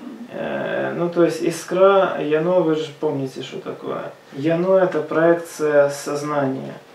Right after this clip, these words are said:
восприятия, проекция во внимании. То есть искра, которая проецирует себя в материальный мир. И вот мы, осознав себя искрой, э,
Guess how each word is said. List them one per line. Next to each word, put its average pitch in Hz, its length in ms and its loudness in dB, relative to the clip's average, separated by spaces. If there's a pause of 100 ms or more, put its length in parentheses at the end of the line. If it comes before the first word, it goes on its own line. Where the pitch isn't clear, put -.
(720)
восприятия, 143 840 -4 (280)
проекция 165 520 -2
во 143 120 -2
внимании. 135 680 -6 (480)
То 147 120 -4
есть 139 320 -6 (240)
искра, 185 640 4
которая 156 540 0
проецирует 143 720 0
себя 143 260 -4
в 143 120 -2
материальный 143 680 0
мир. 131 220 -8 (400)
И 143 80 -4
вот 165 260 2
мы, 160 420 0 (140)
осознав 156 460 -2
себя 156 380 -2
искрой, 196 520 0 (480)
э, - 300 -4